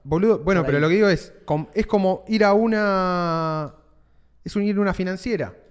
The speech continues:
Speaker 1: Vos das un, vendés el cheque, te dan la plata antes,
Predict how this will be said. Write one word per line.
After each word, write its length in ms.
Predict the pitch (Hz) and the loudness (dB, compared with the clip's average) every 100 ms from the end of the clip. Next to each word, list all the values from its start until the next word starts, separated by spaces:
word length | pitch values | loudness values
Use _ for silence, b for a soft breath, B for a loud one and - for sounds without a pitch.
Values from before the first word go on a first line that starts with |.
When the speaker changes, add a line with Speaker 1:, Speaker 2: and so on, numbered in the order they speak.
| - | -6
Speaker 1:
Vos 160 | 151 | -4
das 160 | 165 160 | -2 -4
un, 400 | 165 160 156 147 - | -6 -6 -8 -10 -8
vendés 360 | 147 170 202 | -4 -2 -2
el 140 | 208 202 | -4 -4
cheque, 520 | 262 254 277 285 B B B - | -6 -4 -6 -6 B B B -6
te 80 | |
dan 160 | 160 180 | -2 2
la 120 | 175 | 2
plata 320 | 185 190 220 | 2 0 0
antes, 480 | 247 247 262 285 - | -2 -2 -2 -4 -10